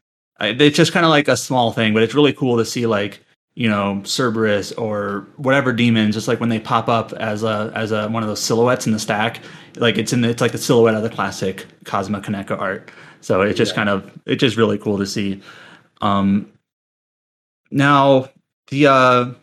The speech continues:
Speaker 1: the characters themselves, I think I wasn't super high on the characters, but I will say this. I think the characters themselves are more interesting than the actual, like, main plot that takes place. Um, I sort of, I'm making sort of a t-,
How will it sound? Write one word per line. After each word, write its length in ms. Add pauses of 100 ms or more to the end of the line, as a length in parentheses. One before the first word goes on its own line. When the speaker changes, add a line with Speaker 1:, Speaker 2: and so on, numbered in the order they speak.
Speaker 1:
the 80
characters 340
themselves, 520 (220)
I 180
think 400 (480)
I 80
wasn't 340
super 480
high 240
on 80
the 80
characters, 560
but 160
I 40
will 140
say 200
this. 240
I 40
think 180
the 100
characters 680
themselves 560
are 60
more 160
interesting 460
than 100
the 160
actual, 420
like, 300
main 360
plot 540 (540)
that 180
takes 220
place. 460 (920)
Um, 280
I 80
sort 180
of, 60
I'm 80
making 240
sort 180
of 80
a 20
t-, 100